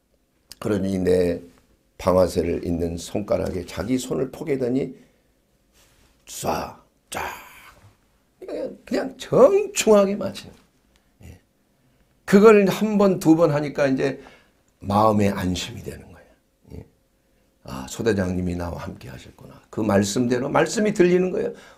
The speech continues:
호흡을 깊게 천천히 들이쉬고 호흡을 오십 프로까지만 내쉬어.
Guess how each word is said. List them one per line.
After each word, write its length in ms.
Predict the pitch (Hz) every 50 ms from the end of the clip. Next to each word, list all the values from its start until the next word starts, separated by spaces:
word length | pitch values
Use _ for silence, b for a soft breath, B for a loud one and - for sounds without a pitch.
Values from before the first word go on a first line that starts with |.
| B - -
호흡을 460 | 101 98 95 92 90 90 90 87 87
깊게 420 | - - 92 78 - - 92 90 87
천천히 640 | - - - 156 196 196 202 - - 214 202 180
들이쉬고 420 | - - - - - - - - _ _ b b b b b b b b b b b b b _ -
호흡을 380 | 104 92 90 87 85 85 87 -
오십 440 | 85 95 101 117 117 - - - -
프로까지만 680 | - - 175 135 - 147 127 127 127 120 120 120 117
내쉬어. 560 | 107 101 98 101 98 - - 127 104 - -